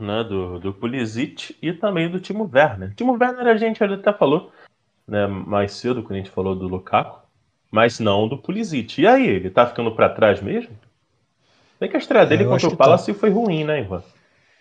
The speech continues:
Speaker 2: Eu acho que ele tá ficando pra trás e, é, não dá pra, pra confiar muito no Pulisic em questão dele estar saudável. Porque quando ele começa a engrenar, ele vai e sofre uma lesão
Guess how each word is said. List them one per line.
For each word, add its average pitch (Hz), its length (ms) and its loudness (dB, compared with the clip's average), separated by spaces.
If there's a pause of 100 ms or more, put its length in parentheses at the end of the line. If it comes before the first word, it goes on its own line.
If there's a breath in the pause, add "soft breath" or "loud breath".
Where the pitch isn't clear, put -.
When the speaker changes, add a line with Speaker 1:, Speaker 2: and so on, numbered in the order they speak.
(880)
Speaker 2:
Eu 120 180 -10
acho 110 180 -14
que 135 80 -20
ele 131 80 -20
tá - 120 -20
ficando - 280 -20
pra 143 240 -18
trás 127 580 -10
e, 156 500 -4 (200)
é, 123 400 -4 (120)
não 160 240 -2
dá 131 200 -2
pra, 131 320 -6
pra - 260 -12
confiar 123 720 -8
muito 127 420 -4
no 127 80 -4
Pulisic 117 760 -6
em 135 140 -4
questão 123 460 -8
dele 120 220 -6
estar 120 280 -6
saudável. 107 580 -6 (640 soft breath)
Porque - 260 -10
quando 123 160 -2
ele 131 100 0
começa 151 880 -4
a 143 80 -4
engrenar, 127 640 -2
ele 135 140 -2
vai 120 240 -4
e 123 40 -4
sofre 120 380 -8
uma 117 100 -4
lesão 113 720 -4